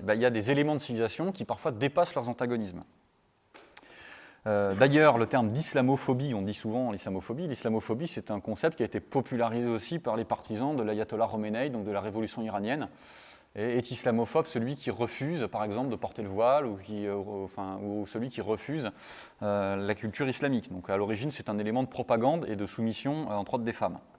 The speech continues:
Et je vais aussi revenir sur la question des femmes. Voilà. Euh, et, euh, on a dans l'histoire des exemples, euh, et je vais parler de l'Europe et je ferai plaisir à, à, sûrement à Julien qui aime bien, euh, quand on parle de la Reconquista.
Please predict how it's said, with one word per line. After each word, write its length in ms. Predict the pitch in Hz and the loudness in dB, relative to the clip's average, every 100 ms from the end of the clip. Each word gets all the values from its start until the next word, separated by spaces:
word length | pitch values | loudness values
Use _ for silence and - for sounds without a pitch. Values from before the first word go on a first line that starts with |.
| _ _ _ _ _ - - - - 107 | _ _ _ _ _ -20 -20 -20 -20 -16
Et 60 | 101 | -12
je 120 | 87 | -6
vais 60 | 107 | -4
aussi 220 | 113 143 | -2 0
revenir 320 | 117 113 113 | 2 2 0
sur 100 | - | -4
la 60 | 92 | -12
question 240 | 98 - | -12 -8
des 80 | 101 | -8
femmes. 240 | - 92 - - - - - - | -6 -8 -10 -18 -20 -20 -20 -8
Voilà. 220 | 110 104 - - - - - - - - _ - | -2 -2 -4 -12 -14 -12 -12 -16 -20 -20 _ -2
Euh, 520 | 110 107 107 104 104 - | 2 4 6 4 2 4
et, 280 | 151 156 - | 6 8 6
euh, 160 | 120 117 | 4 6
on 120 | 120 | 6
a 80 | 131 | 6
dans 100 | 123 | 6
l'histoire 340 | 120 - 196 | 4 4 4
des 200 | 175 120 | 4 4
exemples, 400 | 131 185 220 - | 2 2 0 -2
euh, 920 | 92 107 104 101 98 101 98 98 98 101 | -6 -2 0 2 2 0 0 -2 -4 -4
et 120 | 104 | -4
je 100 | 90 | 0
vais 100 | 110 | 0
parler 220 | 123 117 | 2 2
de 80 | 107 | 4
l'Europe 360 | 113 131 151 113 | 8 8 8 4
et 20 | |
je 100 | 104 | -2
ferai 200 | - 113 | 0 -2
plaisir 340 | 117 107 117 | 0 0 0
à, 400 | 104 104 101 98 | 0 -2 -4 -6
à, 40 | 92 | -6
sûrement 260 | - 113 | -4 -4
à 60 | 113 | -4
Julien 360 | 101 110 120 135 | -4 0 0 0
qui 140 | 135 | -2
aime 120 | 101 | -4
bien, 320 | 98 113 113 | -2 0 0
euh, 20 | 90 | -2
quand 180 | - | -6
on 80 | 107 | -6
parle 160 | 95 110 | -2 0
de 60 | |
la 80 | 101 | 2
Reconquista. 640 | 98 98 101 107 - 147 | 0 -4 -8 -8 -2 -2